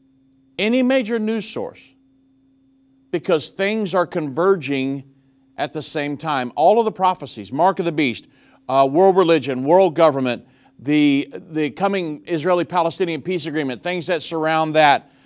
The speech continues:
the, this future World War Three, many different things. They're all converging at the same time. And so on today's program, I wanted to cover just many things, one right after another,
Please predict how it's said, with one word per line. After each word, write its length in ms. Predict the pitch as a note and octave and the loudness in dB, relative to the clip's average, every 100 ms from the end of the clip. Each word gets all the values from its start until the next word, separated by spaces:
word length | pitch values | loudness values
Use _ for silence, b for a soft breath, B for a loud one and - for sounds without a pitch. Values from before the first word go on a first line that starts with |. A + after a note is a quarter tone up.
| b | b
the, 260 | - D#3+ D#3+ | -2 0 0
this 260 | C#3 D#3 C#3 | 0 -4 -4
future 380 | - G3+ - E3+ | -4 -6 -2 -2
World 320 | D#3+ F3+ E3+ | 2 2 4
War 180 | E3 D#3+ | 4 2
Three, 240 | D#3 F3 | 2 -2
many 380 | C3+ D3+ B3 C4 | -2 -2 -4 -2
different 360 | F#3+ F3 C#3 - | -2 -4 -8 -12
things. 320 | B2 F#2 - _ | -12 -12 -16 _
They're 160 | - F#3+ | -8 0
all 180 | G#3 A#3+ | 4 2
converging 460 | A3+ F3+ G#3 F#3+ | 0 -4 -4 -6
at 80 | D#3 | -10
the 80 | C3+ | -10
same 300 | - D#3 C#3+ | -8 -8 -8
time. 320 | D#3+ D#3 F#2 _ _ _ _ _ _ b b b b b b | -10 -10 -12 _ _ _ _ _ _ b b b b b b
And 180 | - D#3+ | -8 -6
so 420 | - G3 D#3+ - _ - | 2 6 6 4 _ -2
on 180 | F#3+ G3 | 0 0
today's 720 | G3 E3+ B2+ C3 G#3 A#3+ A3 | -2 -6 -6 -2 -2 -2 -6
program, 840 | - D#3 C3+ A2 A2 G#2 G#2 A2+ _ _ _ _ _ _ _ _ _ - | -4 0 0 0 -4 -4 -6 -10 _ _ _ _ _ _ _ _ _ 0
I 140 | D#3+ | 2
wanted 240 | F#3 F3+ | 2 0
to 80 | D3+ | -4
cover 340 | B2+ E3 D3 C3+ | -2 -2 -2 -4
just 260 | F3 - | -6 -8
many 240 | D#3+ E3+ C#3+ | -6 -6 -6
things, 300 | C#3 A#2 G#2+ | -6 -8 -6
one 240 | E3 A3+ | -4 -2
right 220 | G3 D#3+ | 0 0
after 260 | D#3 D3 C#3 | 0 -2 -4
another, 480 | B2+ A#2+ G#2 A2+ | -4 -4 -6 -8